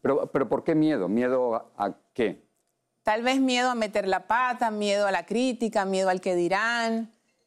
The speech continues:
Speaker 2: Em, la, la, la timidez que he tenido toda mi vida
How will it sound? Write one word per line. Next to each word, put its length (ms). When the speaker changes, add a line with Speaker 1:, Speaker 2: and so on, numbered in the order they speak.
Speaker 2:
Em, 720
la, 340
la, 380
la 180
timidez 400
que 100
he 40
tenido 380
toda 240
mi 160
vida 520